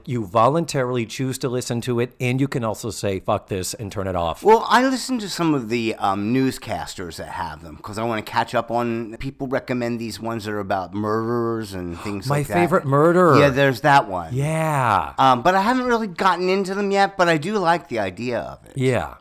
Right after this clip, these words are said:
Speaker 1: It's, it's cool because once you start building up the few that you like, and then they just go into your podcatcher, then they just, they download on their own, they play in sequence,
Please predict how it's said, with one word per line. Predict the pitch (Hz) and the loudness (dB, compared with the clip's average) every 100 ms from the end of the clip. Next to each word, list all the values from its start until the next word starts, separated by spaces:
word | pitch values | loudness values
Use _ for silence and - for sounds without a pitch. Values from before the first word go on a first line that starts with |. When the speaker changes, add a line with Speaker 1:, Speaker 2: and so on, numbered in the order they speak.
| _ | _
Speaker 1:
It's, | 151 160 - - - _ - | -6 -6 -6 -6 -6 _ -8
it's | 147 - | -6 -4
cool | - 185 | -4 -2
because | 180 - 139 120 | -2 0 -2 -2
once | 123 123 151 | -2 -4 -4
you | 151 | -8
start | - 139 127 | -4 -4 -4
building | 131 117 113 | -4 -2 -4
up | 113 | -4
the | 120 | -8
few | - 117 107 | -6 -4 -2
that | 104 - | -4 -4
you | |
like, | 95 95 107 - - _ _ _ _ _ - | -4 -4 -6 -10 -20 _ _ _ _ _ -6
and | 120 | -2
then | 113 | 0
they | 110 | 0
just | 107 107 - | -2 -4 -2
go | 104 | -2
into | 104 | 0
your | 104 | -2
podcatcher, | 95 104 104 - 107 107 127 117 120 | 0 0 -2 -2 -4 -2 -2 -2 -4
then | 123 127 120 | -4 -4 -2
they | 131 | -2
just, | 143 151 - - - | -2 -4 -6 -12 -10
they | 113 107 | -4 -4
download | 101 98 113 127 139 | -2 -2 -2 -2 -2
on | 135 | 0
their | 135 135 | 0 0
own, | 135 139 143 - | 0 0 -4 -6
they | 101 | -8
play | 92 - 120 117 | -8 -6 -2 -2
in | 127 117 104 | -4 -6 -6
sequence, | - 117 117 127 135 - - | -6 -6 -2 -2 -2 -6 -10